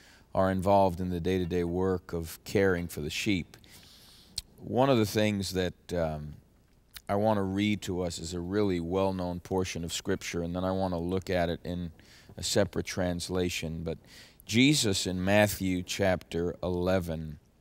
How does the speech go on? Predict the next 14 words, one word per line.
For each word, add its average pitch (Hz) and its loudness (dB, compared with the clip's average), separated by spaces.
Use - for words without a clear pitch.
verse 95 -2
twenty-five, 87 -2
it 90 -4
says, 98 4
"At 95 2
that 110 4
time, 85 0
I, 98 6
Jesus 110 2
said, 87 2
'I 95 4
praise 131 2
you, 104 0
Father, 80 -2